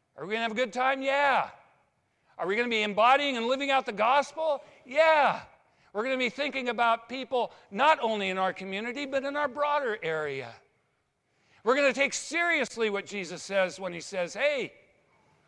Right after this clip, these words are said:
give, love, serve, reach out in joy, particularly to those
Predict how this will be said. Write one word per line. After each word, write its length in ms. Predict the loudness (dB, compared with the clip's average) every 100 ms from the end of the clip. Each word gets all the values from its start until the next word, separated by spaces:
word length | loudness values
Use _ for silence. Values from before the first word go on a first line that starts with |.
| _ _ _
give, 380 | -8 -2 -2 -2 -8 -20 _ _ _ _ _ _
love, 440 | 4 6 6 2 -4 -18 _ _ _ _
serve, 640 | -14 -6 0 0 0 -4 -16 _ _ _ _ _ _ _ _ _ _ _ _ _ _ _
reach 300 | -6 -6 -2
out 180 | 0 0
in 140 | -2
joy, 520 | -6 -4 0 0 -2 -8 -20 _ _ _ _ -14
particularly 720 | -12 -6 -6 -4 -2 -2 -2
to 140 | -4
those 720 | -4 0 2 2 0 -6 -14